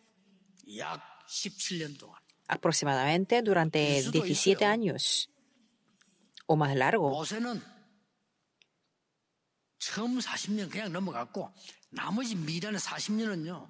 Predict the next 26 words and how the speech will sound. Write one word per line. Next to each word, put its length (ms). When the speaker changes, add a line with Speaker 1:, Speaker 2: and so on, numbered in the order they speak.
Speaker 1:
하나님 460
언약 280
누리면서 800
기다렸어요. 520
Speaker 2:
Descartando 640
cuarenta 360
años, 440
eh, 160
los 240
primeros 420
cuarenta 320
años 300
de 180
Moisés 600
en 140
Madián 520
esperó 360
cuarenta 380
años 260
esperando 540
el 120
pacto 360
de 100
Dios. 520
Speaker 1:
여러분 380
아시다시피 1040